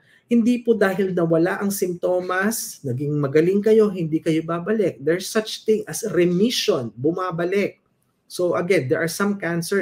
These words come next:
ganun din po. So wag niyo pong, uh, pabayaan na at least nagfa-follow up po kayo sa mga doctors ninyo. Kung again, kulang po tayo ng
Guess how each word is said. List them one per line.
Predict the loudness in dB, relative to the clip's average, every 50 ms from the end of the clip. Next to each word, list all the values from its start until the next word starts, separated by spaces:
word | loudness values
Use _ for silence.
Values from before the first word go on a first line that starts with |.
| 0 0
ganun | -2 -2 -2 -2 -4 -2
din | -2 -2 -2 -2 -2
po. | 2 2 4 4 2 -4 _ _ _ _ _ _ _ _
So | -12 -4 0 2 2 2 2 0 -4 -4 -2
wag | -2 -2 0 0
niyo | -2 -2 -2 2
pong, | 2 4 4 4 4 2 2
uh, | 0 0 0 0 -2 -4
pabayaan | -2 -2 -2 2 2 2 4 4 4 2 0 -2 -2 -4 -4 -2 -2 -2
na | -4
at | -4 -4
least | -6 -6 -4 -4 -6
nagfa-follow | -6 -6 -4 -4 -4 -4 -2 0 0 0 2 0 0 0
up | -2 -6 -8 -8 -12
po | -12 -12 -8
kayo | -8 -6 -4 -2 -2 -4 -4 _ _ _ -20 _ _
sa | -8 -6 -4
mga | -2 -2 -2 -4 -4 -2 0
doctors | -2 -2 -2 -4 -6 -6 -6 -6 -8 -10 -10
ninyo. | -8 -8 -8 -6 -6 -6 -8 -8 _ _ _ _ _ _
Kung | 4 4 4 4 2 -2 -4
again, | -4 -2 0 0 0 0 0 0
kulang | 2 4 4 4 2 0 0 -2
po | -4 -2 -2
tayo | -2 -2 -2 -2 -2
ng | -4 -4